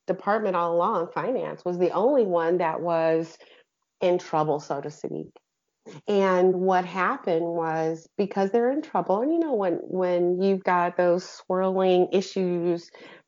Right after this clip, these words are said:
uh, the politics that are going on, there's gossip, there's all those type of things. As, as,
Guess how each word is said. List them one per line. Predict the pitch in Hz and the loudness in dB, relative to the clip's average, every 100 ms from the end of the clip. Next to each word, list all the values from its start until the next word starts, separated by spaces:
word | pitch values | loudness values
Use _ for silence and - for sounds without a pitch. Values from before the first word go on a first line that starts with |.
| _ | _
uh, | 180 165 156 147 - | 0 2 2 -2 -6
the | - - 156 | -4 0 2
politics | 208 208 208 220 208 | 4 4 4 0 -2
that | 220 | 0
are | 196 | 0
going | 180 185 180 180 | 0 -2 0 0
on, | 180 180 180 180 | 0 0 0 0
there's | 143 135 - | 0 -4 -2
gossip, | 220 220 220 208 | -2 0 -4 -4
there's | 175 170 | -4 -2
all | 175 180 | -2 -2
those | 185 180 | -4 -6
type | 165 165 | -6 -6
of | 170 - | -8 -4
things. | 165 160 165 247 | -2 -2 -4 -4
As, | 240 - - | -4 -8 -4
as, | 196 | -4